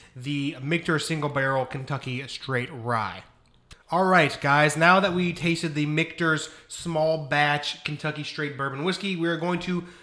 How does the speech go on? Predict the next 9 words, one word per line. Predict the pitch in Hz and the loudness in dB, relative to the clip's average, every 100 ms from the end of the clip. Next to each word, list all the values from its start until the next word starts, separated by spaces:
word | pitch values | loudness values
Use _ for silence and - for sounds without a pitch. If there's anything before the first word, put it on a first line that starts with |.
| - _ | -20 _
graduate | 175 185 233 233 233 214 | -4 2 4 2 -2 -4
over | 170 170 175 | -2 -2 -2
to | 175 170 | -2 -2
the | 160 | 0
Michter's | 151 151 165 147 - | 2 0 2 0 0
Single | 156 151 139 | -2 -2 -2
Barrel | 131 131 131 131 127 127 - - | 0 2 4 4 2 -2 -16 -10
Kentucky | 139 147 139 139 | -6 -4 -4 -4
Straight | - 147 131 | -6 -6 -6